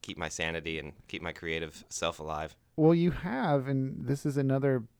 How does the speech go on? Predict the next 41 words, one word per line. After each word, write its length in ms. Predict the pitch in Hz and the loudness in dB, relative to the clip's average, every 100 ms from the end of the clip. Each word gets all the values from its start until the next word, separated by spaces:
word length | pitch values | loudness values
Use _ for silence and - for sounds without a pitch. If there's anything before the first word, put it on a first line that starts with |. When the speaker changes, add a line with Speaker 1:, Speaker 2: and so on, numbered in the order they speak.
| _ | _
Speaker 2:
part 240 | - 135 | 2 4
of 140 | 131 117 | 4 0
you 80 | 117 | -2
keeping 280 | 131 123 | -4 0
your 120 | 127 113 | -2 -2
creative 380 | - 120 113 | -2 0 0
self 280 | - 123 117 | 0 -2 -2
alive, 460 | 110 127 165 117 113 | -2 -2 0 -2 -2
having 260 | 113 117 | -2 -2
these 160 | 117 110 | -4 -4
other 220 | 113 107 | -4 -6
projects. 720 | - 131 139 120 110 107 - | -6 -4 -4 -4 -6 -8 -12
You 120 | 113 104 | -14 -8
also 440 | 113 117 131 120 - | -8 -8 -8 -10 -8
have 380 | 110 107 104 95 - _ _ _ _ - | -4 -2 -4 -6 -18 _ _ _ _ -6
Lost 300 | 110 110 - | -2 -2 -4
Keys, 520 | - 202 214 - - - | -4 0 0 -2 -10 -4
Speaker 1:
Yes. 260 | 120 - - | -4 -2 0
Speaker 2:
um, 300 | 117 113 113 | 2 4 4
which 240 | 113 113 | 4 4
is 420 | 117 117 117 104 - | 4 4 2 0 -4
a 140 | 110 | -2
departure 720 | 107 110 - 165 165 110 104 107 | 0 0 4 4 4 2 2 0
from 580 | - 107 107 107 104 | -4 0 2 2 2
the 160 | 104 107 | 0 0
other 160 | 107 107 | 0 0
two 140 | 110 | -2
projects 420 | 110 104 101 - | -4 -4 -6 -6
we've 140 | 101 - | -10 -8
talked 400 | - 156 - 107 | -2 -2 -2 -4
about. 340 | 95 92 95 123 | -2 -4 -2 -2
Speaker 1:
Very 140 | 131 | 0
Speaker 2:
I 40 | 131 | 0
think 100 | 98 | 0
Speaker 1:
much 120 | 85 | -2
Speaker 2:
that's 200 | 101 - | -4 -4
Speaker 1:
so. 220 | - - | -8 -2
Speaker 2:
safe 160 | 113 110 | -2 0
to 100 | 113 | -2
Speaker 1:
<laughs> 140 | - - | -2 -2
Speaker 2:
say. 300 | 107 107 | 0 0